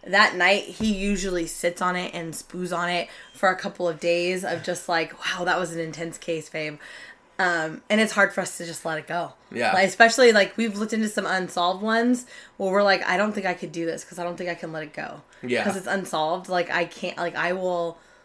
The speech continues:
Speaker 1: like, feel the need to go out and investigate myself, so I can't take on those cases.
Speaker 2: Right?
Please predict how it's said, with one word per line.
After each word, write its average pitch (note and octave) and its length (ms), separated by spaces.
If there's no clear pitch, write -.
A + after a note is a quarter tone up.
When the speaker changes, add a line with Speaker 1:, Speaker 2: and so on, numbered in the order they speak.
Speaker 1:
like, F#3+ 180
feel G3 320
the F3 120
need E3+ 360
to - 80
go E3+ 100
out E3 160
and E3 80
investigate D#3+ 480
myself, D3+ 440
so - 100
I D#3 100
can't - 340
take D#3+ 200
on D#3 140
those D#3 160
cases. - 440
Speaker 2:
Right? B2 400